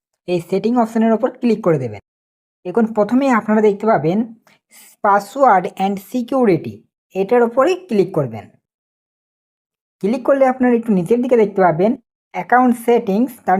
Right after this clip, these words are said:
নিচে আছে password and security, এটার ওপর ক্লিক করবেন। ক্লিক করলে এবার আপনারা দেখতে পাবেন চেঞ্জ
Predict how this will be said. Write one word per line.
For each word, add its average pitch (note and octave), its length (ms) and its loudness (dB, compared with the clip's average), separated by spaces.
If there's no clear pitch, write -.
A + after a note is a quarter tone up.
নিচে G3 240 -2
আছে G3 140 -4
password F#3+ 500 0
and F3+ 140 -4
security, A3+ 580 -2
এটার G#3+ 240 0
ওপর A3+ 120 -2
ক্লিক A3+ 280 -2
করবেন। B2 280 -4
ক্লিক A3+ 280 -4
করলে C#4+ 200 2
এবার A#3+ 220 2
আপনারা A#3 300 0
দেখতে G3 240 0
পাবেন F3+ 260 0
চেঞ্জ C4+ 260 2